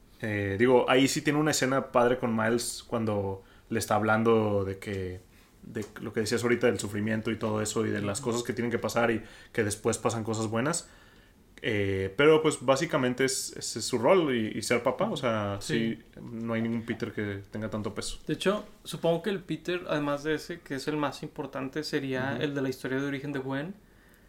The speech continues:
Speaker 2: que no es
Speaker 1: Que no es
Speaker 2: que
Speaker 1: Spider-Man.
Speaker 2: Spider-Man,
Speaker 1: Ajá, sí,
Speaker 2: que
Speaker 1: sí.
Speaker 2: de hecho eso, eso estuvo curioso, de que no
Speaker 1: Ujú.
Speaker 2: fue Spider-Man.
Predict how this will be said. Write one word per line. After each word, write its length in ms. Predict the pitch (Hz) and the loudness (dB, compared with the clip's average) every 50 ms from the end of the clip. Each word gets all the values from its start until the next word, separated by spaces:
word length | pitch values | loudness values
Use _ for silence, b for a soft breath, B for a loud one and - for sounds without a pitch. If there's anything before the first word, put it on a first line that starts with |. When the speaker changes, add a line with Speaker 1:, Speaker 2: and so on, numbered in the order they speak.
| b b _ - _ _ - | b b _ -20 _ _ -4
Speaker 2:
que 460 | - 151 147 143 139 139 135 135 135 135 | 2 2 4 4 2 0 0 0 0 -2
no 400 | 135 139 143 143 143 139 139 139 | -2 0 2 2 2 4 2 2
es 500 | 143 135 - - - - - - - - - - | 0 -2 -4 -8 -8 -10 -12 -14 -16 -14 -6 4
Speaker 1:
Que 80 | - 143 | 6 8
no 60 | 127 120 | 8 8
es 60 | - | 4
Speaker 2:
que 60 | 120 | 2
Speaker 1:
Spider-Man. 380 | - - 127 123 120 123 127 131 | 6 6 8 8 8 6 4 0
Speaker 2:
Spider-Man, 460 | - - 139 151 156 156 156 170 185 202 | 2 4 6 6 6 6 4 2 0 -2
Speaker 1:
Ajá, 20 | 196 | -2
sí, 40 | - | -2
Speaker 2:
que 80 | 135 123 | 2 8
Speaker 1:
sí. 60 | 165 | 8
Speaker 2:
de 60 | 160 | 8
hecho 160 | 151 151 180 180 | 10 8 6 2
eso, 180 | 180 202 190 - | 2 2 2 2
eso 140 | 170 160 | 0 -2
estuvo 280 | 170 - - 170 170 165 | -2 -4 -4 -6 -6 -4
curioso, 380 | - 160 151 147 143 127 139 135 | -2 0 0 0 0 0 -4 -6
de 40 | |
que 140 | 131 - 139 | -6 -4 -2
no 220 | 131 135 135 135 131 | -2 0 0 0 -2
Speaker 1:
Ujú. 80 | - | 0
Speaker 2:
fue 120 | - 160 156 | 2 2 2
Spider-Man. 520 | 156 - 135 143 143 151 160 180 202 220 | 2 2 2 2 2 2 2 -2 -6 -6